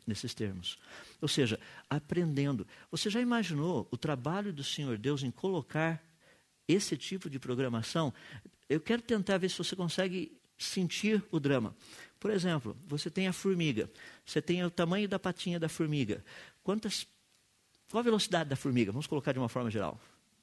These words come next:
A, a velocidade é proporcional ao corpo dela, mas tem que ser controlada. Então, você tem que ter uma quantidade de formigas que tenham praticamente, praticamente o mesmo tamanho,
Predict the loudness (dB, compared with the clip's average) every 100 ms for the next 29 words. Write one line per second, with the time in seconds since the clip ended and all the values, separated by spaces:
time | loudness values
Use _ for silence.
0 | _ _ _ _ _ _ _ _ -6 -4
1 | 0 2 2 2 0 0 0 -2 -2 -2
2 | 0 -2 -2 -2 -4 0 2 2 2 -4
3 | -16 -20 0 2 4 4 4 2 2 0
4 | 0 0 0 0 2 0 0 0 2 2
5 | 2 2 0 0 0 0 2 2 2 0
6 | -4 -10 -12 4 6 6 2 2 2 4
7 | 4 2 -8 -4 -4 0 0 2 2 4
8 | 4 4 0 0 0 -2